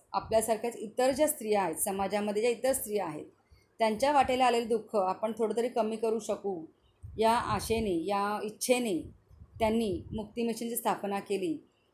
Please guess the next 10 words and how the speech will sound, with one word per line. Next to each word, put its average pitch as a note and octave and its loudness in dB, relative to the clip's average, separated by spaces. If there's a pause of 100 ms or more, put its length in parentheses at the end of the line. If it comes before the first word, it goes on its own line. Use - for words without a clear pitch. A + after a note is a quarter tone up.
(220)
आणि G#3 -2
समाज A3 2
जागृती A3+ 2
करण्या-, G#3+ -2
करता, G3 0 (260)
करत G#3 2
असतानाच G#3+ -2 (800)
या G#3 0
समाजातील G3+ 2
स्त्रियांना G3 0